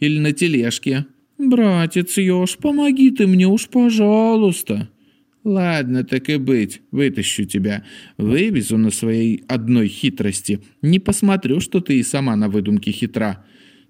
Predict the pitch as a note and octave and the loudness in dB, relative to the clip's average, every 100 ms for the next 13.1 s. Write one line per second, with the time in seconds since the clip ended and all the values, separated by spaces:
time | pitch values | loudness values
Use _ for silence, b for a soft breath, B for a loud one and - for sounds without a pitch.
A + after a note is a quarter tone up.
0 | - G#2 G2+ A#2 - F#3+ D#3+ - G2+ G2+ | -8 -6 -4 -6 -4 -4 -2 -2 -2 0
1 | G2+ G2+ F#2+ b b b b _ - D3+ | 2 0 -2 b b b b _ -6 -4
2 | F#3 A#3 B3+ A3 E3 C#3 G2+ - G#1+ - | -2 0 2 2 0 -2 -2 -6 -8 -10
3 | B B C3+ D3+ A3+ C4+ D4 B3 F3+ - | B B -4 0 2 2 0 0 -2 -2
4 | F3 F3 F3 D4 C#4 - D4+ D4 C#4 C4+ | -4 -2 -2 -4 -4 -4 -4 -4 -4 -2
5 | B3 D#3+ C3 C3 G2+ A2 G#1+ G#1+ - _ | 0 0 0 -2 -2 -6 -6 -8 -12 _
6 | _ - F3+ E3+ A#3 A3+ D#3+ E3+ E3+ D#3+ | _ -4 -2 0 0 0 -2 -2 0 0
7 | D#3 D#3 D#3+ D3+ D#3 F3+ - B2+ - A#2 | -2 -2 -2 -2 -2 -4 -6 -8 -8 -10
8 | - b b - C#3+ E3+ - F#3 F3 F3+ | -12 b b -8 -2 -2 -2 -2 0 -2
9 | - D4 C#4+ - B2 C3+ C3+ C#3 C3+ G#2 | -2 0 0 0 -2 -2 -2 -2 -2 -2
10 | - A2 A2+ A#2 - G#2+ A#2 C#3+ E3+ F#3+ | -4 -4 -4 -8 -6 0 2 2 0 -2
11 | - A#2+ A#2 A#2 A2 A2+ G#2 E3+ A3 B2 | 0 0 0 -2 -4 -2 0 0 0 0
12 | A#2 A2 D#3+ D#3 - G#2 G#2+ - G#2+ G2+ | 0 0 -2 -4 -4 -2 -2 -2 -4 -4